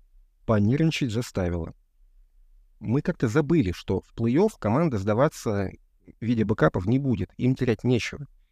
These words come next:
и они будут играть до конца. И Лафлёр после матча жаловался, что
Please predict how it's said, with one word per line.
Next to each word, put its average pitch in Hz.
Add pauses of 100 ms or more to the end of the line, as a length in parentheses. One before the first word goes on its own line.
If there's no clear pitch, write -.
(160)
и 113
они 135
будут 120
играть 113
до 117
конца. - (760)
И 110
Лафлёр 120
после 117
матча 131
жаловался, 98
что -